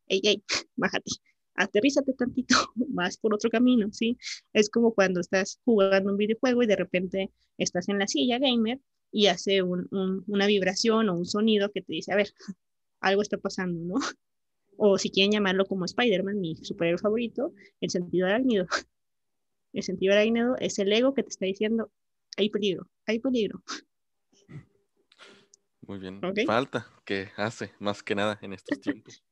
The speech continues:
Speaker 1: Así es. Entonces, vamos a continuar y, eh, vamos a encontrarnos también que, como todo arquetipo, tiene una sombra,
Speaker 2: Ujú.
Speaker 1: ¿sí? Y la sombra del buscador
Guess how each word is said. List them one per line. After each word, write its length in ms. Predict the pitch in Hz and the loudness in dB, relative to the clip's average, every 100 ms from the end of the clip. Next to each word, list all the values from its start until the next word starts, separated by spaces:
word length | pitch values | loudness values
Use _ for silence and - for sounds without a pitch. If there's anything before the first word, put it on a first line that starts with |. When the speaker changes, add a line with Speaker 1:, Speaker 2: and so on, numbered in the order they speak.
| _ _ _ | _ _ _
Speaker 1:
Así 460 | 202 180 - - - | -4 -2 -4 -8 -10
es. 180 | - - - 302 277 - | -18 -20 -8 -6 -6 0
Entonces, 640 | 285 277 392 370 381 370 339 | 2 4 2 4 4 2 2
vamos 300 | 254 226 247 | 0 2 2
a 80 | 254 | 0
continuar 640 | 220 214 214 240 320 381 - | 0 0 2 4 4 4 0
y, 340 | 269 302 277 - - | 0 2 0 -6 -4
eh, 400 | 233 226 226 240 - - _ _ | 0 2 0 -2 -6 -20 _ _
vamos 340 | 254 269 277 | 2 2 2
a 180 | 294 262 | 0 -2
encontrarnos 920 | - 233 233 226 247 254 254 247 277 - | 0 -2 0 -2 0 0 0 0 -2 -4
también 600 | 240 240 214 202 262 - _ _ - | 0 0 0 -2 -6 -10 _ _ 0
que, 380 | 220 208 208 208 | 2 4 2 0
como 240 | 196 190 | 0 -2
todo 200 | - 196 | 0 2
arquetipo, 520 | 208 - 262 269 226 | 2 0 -2 -2 0
tiene 200 | 226 180 | -2 -2
una 140 | 175 180 | -2 -4
sombra, 340 | 320 330 - _ _ _ _ - | 0 0 -2 _ _ _ _ -14
Speaker 2:
Ujú. 100 | - 226 | -4 -2
Speaker 1:
¿sí? 200 | 294 - _ _ - | -2 -8 _ _ -4
Y 120 | 247 | -2
la 80 | 247 | 0
sombra 300 | 285 294 349 | 0 0 0
del 100 | 285 | 0
buscador 640 | 262 - 233 214 240 294 | 0 -2 0 0 0 -4